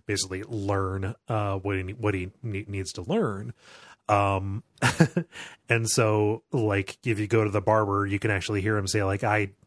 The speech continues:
I lost the picture. I lost the picture that says what the Maelstrom looks like. They're gonna kill me. Like, I don't know what I'm gonna do." He's, like, hiding out, uh, in the upstairs of his, uh, uh, of his house.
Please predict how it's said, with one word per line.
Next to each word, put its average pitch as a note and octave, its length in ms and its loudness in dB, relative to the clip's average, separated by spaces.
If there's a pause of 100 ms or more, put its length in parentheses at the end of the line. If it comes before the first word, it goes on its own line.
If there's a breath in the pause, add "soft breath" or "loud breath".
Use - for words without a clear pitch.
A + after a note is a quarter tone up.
(300 loud breath)
I A#2 100 6
lost A2+ 320 2
the A2 60 -4
picture. B2+ 680 -2 (160)
I B2 80 6
lost A#2 240 4
the - 60 0
picture A2+ 360 0
that G2+ 220 0
says A2 260 0
what G#2+ 140 -2
the - 80 -6
Maelstrom G2+ 400 -2
looks G3 240 0
like. F#2 260 -6 (220 loud breath)
They're C3 100 6
gonna G#2 160 0
kill A#3+ 300 0
me. F2+ 180 -4
Like, F#2+ 180 -6
I A2 120 2
don't G#2+ 120 0
know G#2 60 -2
what G2+ 120 0
I'm F#2+ 60 -4
gonna F#2+ 200 -4
do." C3 160 2
He's, G2+ 160 0
like, G2+ 120 -2
hiding G2+ 380 -4
out, G2+ 340 -2 (400 soft breath)
uh, G2+ 200 2
in F#2+ 60 -6
the G#2+ 140 -6
upstairs F#2 580 -4
of G2+ 200 -6
his, F#2+ 320 -4
uh, A#2 260 -8 (200)
uh, C3 40 -2
of G#2+ 280 0
his F#2 140 -4
house. B2+ 280 2